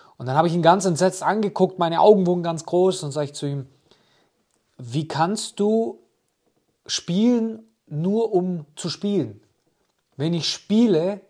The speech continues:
dann will ich gewinnen. Das ist meine Mentalität." Und auch wenn ich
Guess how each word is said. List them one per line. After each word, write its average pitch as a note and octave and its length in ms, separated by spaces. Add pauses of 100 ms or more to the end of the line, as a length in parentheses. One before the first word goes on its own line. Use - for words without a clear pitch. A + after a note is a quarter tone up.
dann C3+ 200
will D#3 100
ich D#3+ 220
gewinnen. B2+ 500 (1000)
Das F3 200
ist F3 140
meine E3 280
Mentalität." D3+ 840 (540)
Und D3+ 120
auch C#3+ 160
wenn G3 160
ich B3 320